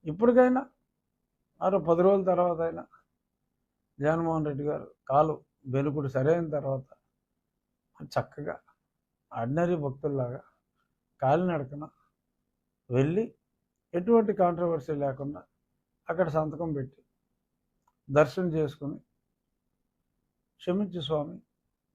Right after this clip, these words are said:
తెలియక చేసిన తప్పు తప్పే. So కాబట్టి నన్ను అనుగ్రహించు" అని చెప్పి కోరుకోవడంలో తప్పులేదు.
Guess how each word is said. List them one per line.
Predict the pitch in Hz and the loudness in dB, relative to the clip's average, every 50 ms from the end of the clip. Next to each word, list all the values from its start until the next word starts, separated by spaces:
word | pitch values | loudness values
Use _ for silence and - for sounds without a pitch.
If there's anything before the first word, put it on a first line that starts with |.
| _ _ _ _ _ _ _ _ - | _ _ _ _ _ _ _ _ -2
తెలియక | 165 175 190 185 170 | 2 2 2 2 2
చేసిన | 165 151 165 160 135 147 151 156 | 0 -4 -4 -6 -4 -6 -8 -10
తప్పు | 156 - _ _ 143 139 135 147 160 135 131 143 | -10 -12 _ _ -4 -4 -4 -6 -10 -8 -4 -4
తప్పే. | 135 135 135 - 185 - - _ _ _ _ _ _ _ _ _ _ _ _ _ - | -4 -4 -6 -10 -12 -12 -12 _ _ _ _ _ _ _ _ _ _ _ _ _ -8
So | 156 131 | -8 0
కాబట్టి | 123 143 143 151 156 165 143 160 165 156 135 - _ _ _ _ _ _ _ _ _ _ _ _ _ _ _ _ _ _ _ _ _ _ _ _ _ _ _ _ _ _ _ _ _ _ _ _ _ _ _ _ _ - | 4 6 6 6 6 2 0 -2 -6 -8 -8 -10 _ _ _ _ _ _ _ _ _ _ _ _ _ _ _ _ _ _ _ _ _ _ _ _ _ _ _ _ _ _ _ _ _ _ _ _ _ _ _ _ _ -2
నన్ను | 143 147 151 147 | 0 0 2 0
అనుగ్రహించు" | 139 139 147 151 139 151 143 135 135 131 127 - - - - _ _ _ _ _ _ | 0 0 -2 -2 -2 0 0 2 2 0 0 -2 -6 -16 -20 _ _ _ _ _ _
అని | 196 196 190 196 | -10 -8 -4 -4
చెప్పి | 208 185 202 233 254 262 _ _ _ _ _ _ _ _ _ _ _ _ _ _ | -6 -6 -6 -12 -14 -14 _ _ _ _ _ _ _ _ _ _ _ _ _ _
కోరుకోవడంలో | 233 247 254 254 254 294 262 277 294 294 294 294 | 0 0 0 4 6 6 6 6 4 2 2 0
తప్పులేదు. | - 240 240 233 254 254 247 233 190 - | 0 -2 -4 -2 -2 -2 -2 -4 -4 -10